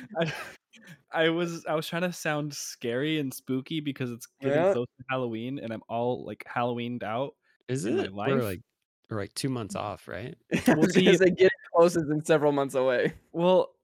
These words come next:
Speaker 1: Halloween starts in, in July. <laughs> Didn't
Speaker 2: Yeah.
Speaker 1: everyone, has,
Speaker 2: No,
Speaker 1: haven't
Speaker 2: no, no, no, that's Christmas. Christmas is in July.
Speaker 1: Oh,
Speaker 3: Yeah.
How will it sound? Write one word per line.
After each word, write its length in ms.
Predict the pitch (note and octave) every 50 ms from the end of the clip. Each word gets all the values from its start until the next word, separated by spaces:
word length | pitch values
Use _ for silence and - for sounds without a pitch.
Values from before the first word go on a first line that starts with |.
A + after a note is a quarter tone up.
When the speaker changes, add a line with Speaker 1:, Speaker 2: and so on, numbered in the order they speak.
| _ - -
Speaker 1:
Halloween 460 | C#3+ D3+ F#3 G3+ A3+ A#3 A3 G#3 G3
starts 580 | F#3 - - - D#3 D#3+ F3 E3 - - - - _ _ _
in, 460 | - D3 D3 D3+ D#3 D#3+ D#3 D3+ D3 - _ _ _ _ _ _ _ _ _ _ D#2 - _ _ _ _ _ _ _ _ _ _ _ _ _
in 160 | C#3+ D3 D#3+ D#3
July. 540 | E3 D3 D3 F#3 B3 - - - C3+ B2+ - - - -
<laughs> 160 | - - -
Didn't 220 | - - B2+ D3
Speaker 2:
Yeah. 20 | E3+
Speaker 1:
everyone, 420 | D#3+ D#3+ E3+ F#3 F3 G#3 F#3+ - - - - - D#3 - -
has, 220 | D3+ D3+ D#3+ F3 - -
Speaker 2:
No, 60 | D3+
Speaker 1:
haven't 240 | C3+ D#3+ F3 F#3+ G3
Speaker 2:
no, 100 | G3+ G3+
no, 100 | F#3+ F3
no, 180 | E3+ D3+ C#3 B2
that's 180 | D#3+ E3+ E3+ -
Christmas. 600 | - - A3+ F#3+ F#3+ F#3+ - D3+ A#2 E2 - -
Christmas 540 | - - - F3+ F3+ F#3 - F3+ D3+ D3+ -
is 180 | C#3 B2 A2+ A#2
in 140 | A2+ A2+ G2+
July. 500 | G#2+ A2 G#2 G2+ F#2 C#2+ - C2+ C2+ - _ _ _ _ _ _ _ _ _ B2
Speaker 1:
Oh, 180 | A#2+ A2+ G#2+
Speaker 3:
Yeah. 80 | C3